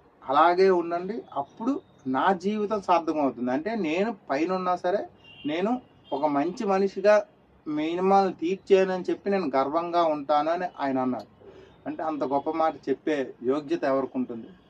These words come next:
ఆయన సాక్షాత్తు ఒక గురువు కాబట్టి అంత గొప్ప మాట చెప్పాడు. మేము మనల్ని శిష్యులుగా భావించి ఆయన చెప్పారు. అంటే మనం ఆయన యొక్క శిష్యులం, ఆయన యొక్క విద్యార్థులం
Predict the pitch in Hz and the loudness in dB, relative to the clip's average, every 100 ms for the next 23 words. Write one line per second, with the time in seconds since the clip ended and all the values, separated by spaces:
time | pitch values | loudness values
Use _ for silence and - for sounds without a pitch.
0 | _ - 127 135 - 127 131 156 151 - | _ -12 -4 -4 -2 -4 -2 0 0 -2
1 | - 156 135 117 107 131 151 - - 131 | -10 -6 -6 -6 0 2 2 -2 -2 -2
2 | 147 151 202 170 151 139 139 180 170 170 | -2 -2 -2 -2 -6 -6 -4 -2 0 -2
3 | 156 139 - - - _ - - - 143 | -4 -8 -6 -6 -8 _ -20 -16 -6 -2
4 | 143 139 156 190 196 - - - 196 190 | 2 2 2 2 0 -4 -2 6 8 8
5 | 175 160 160 170 170 240 294 - _ _ | 6 6 6 2 -8 -8 -10 -12 _ _
6 | _ _ _ _ - 151 143 139 - 113 | _ _ _ _ -2 -2 -2 -4 -6 -10
7 | - 127 160 240 240 160 185 196 175 165 | -10 -8 -6 -4 -2 0 2 0 0 -2
8 | 156 156 - - - - 226 170 - _ | -4 -6 -14 -18 -12 0 4 4 2 _
9 | _ _ _ _ _ _ _ - 131 143 | _ _ _ _ _ _ _ -6 -4 -2
10 | 143 147 - 196 143 127 196 208 156 131 | -2 -4 -2 -2 -2 6 8 8 4 -4
11 | 110 | -6